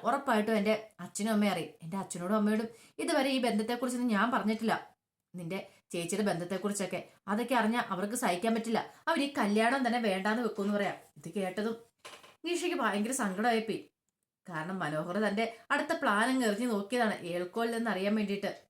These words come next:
കല്യാണത്തിന് ബന്ധുക്കാരെന്ന് പറഞ്ഞ് ആരെങ്കിലും വിളിച്ചോണ്ട് വരണ്ടേ? അപ്പൊ അതൊക്കെ കാര്യങ്ങൾ പറഞ്ഞ് ഒന്ന് ഒതുക്കത്തിലൊന്ന്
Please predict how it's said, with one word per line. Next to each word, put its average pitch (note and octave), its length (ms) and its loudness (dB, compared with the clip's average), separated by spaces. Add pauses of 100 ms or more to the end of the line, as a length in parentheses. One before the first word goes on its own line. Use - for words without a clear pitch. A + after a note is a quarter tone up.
(240)
കല്യാണത്തിന് D3+ 480 -6
ബന്ധുക്കാരെന്ന് F3 540 -2
പറഞ്ഞ് A3+ 160 0
ആരെങ്കിലും A3+ 320 2
വിളിച്ചോണ്ട് A#3+ 380 0
വരണ്ടേ? B3 440 0 (960)
അപ്പൊ - 120 -8
അതൊക്കെ G3+ 240 -4
കാര്യങ്ങൾ G#3 460 2
പറഞ്ഞ് A#3+ 340 2 (540)
ഒന്ന് B3 160 -2
ഒതുക്കത്തിലൊന്ന് B3+ 580 0